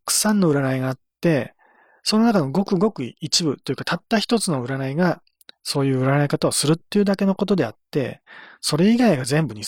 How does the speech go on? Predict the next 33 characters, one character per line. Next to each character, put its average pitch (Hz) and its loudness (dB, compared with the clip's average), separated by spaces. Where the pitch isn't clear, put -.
物 139 -2
な 160 2
ん 175 -4
て - -8
こ 117 -10
と 104 -10
は 104 -16
な 113 -2
い 202 0
か - -2
ら 101 -8
ね。 185 -6
<laughs> - -16
生 180 2
年 190 4
月 190 2
日 151 -2
が 123 -4
な 147 0
く - -16
て - -2
も 120 -2
占 143 -2
え 151 2
る 117 -2
し、 123 -4
む 160 0
し - 0
ろ 123 -6
そ 151 0
う 156 2
い 160 2
う - -4